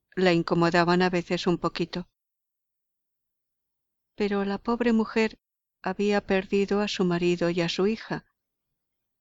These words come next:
y, naturalmente, había que tolerarle algunas cosas.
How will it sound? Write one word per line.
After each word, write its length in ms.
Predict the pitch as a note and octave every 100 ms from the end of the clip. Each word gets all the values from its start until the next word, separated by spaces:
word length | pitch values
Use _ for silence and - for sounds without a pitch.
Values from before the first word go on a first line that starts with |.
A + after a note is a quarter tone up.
| _
y, 320 | G3 F#3+ F#3
naturalmente, 960 | F#3 F#3 - G3+ G#3 G#3 G#3 G3 G3+ G#3 _ _ _ -
había 340 | G#3 A3 A3
que 140 | -
tolerarle 760 | G3+ G3+ G3+ G3+ F#3 F3+ F#3 - _
algunas 480 | F#3 F3 E3 D#3+ -
cosas. 540 | - D#3+ F3+ F3+ -